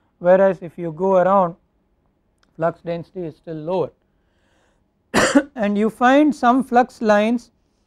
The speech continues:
that are encircling this section of the wire loop.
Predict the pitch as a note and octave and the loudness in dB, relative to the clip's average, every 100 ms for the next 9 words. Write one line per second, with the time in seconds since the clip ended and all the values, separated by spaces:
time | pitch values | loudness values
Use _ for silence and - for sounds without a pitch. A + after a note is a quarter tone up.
0 | _ _ - F#3 G3+ G3+ - G3+ F#3+ F#3+ | _ _ -2 4 4 2 -4 4 6 6
1 | G3 G3+ _ _ _ _ _ _ _ _ | 4 0 _ _ _ _ _ _ _ _
2 | _ _ E3+ F3+ G3 - A#3 A3+ A#3 A3+ | _ _ -6 -6 -2 2 4 4 0 0
3 | A#3 E3+ G#3 - - - _ _ _ - | 0 2 2 2 -8 -20 _ _ _ -6
4 | G3 F#3+ - G#3 G#3+ - - F3+ F3+ F3+ | -6 -4 -4 -4 -4 -6 2 4 4 2
5 | - E3+ D#3+ E3+ E3 D#3+ G#3+ F3 | -6 -6 0 0 0 -2 -4 -4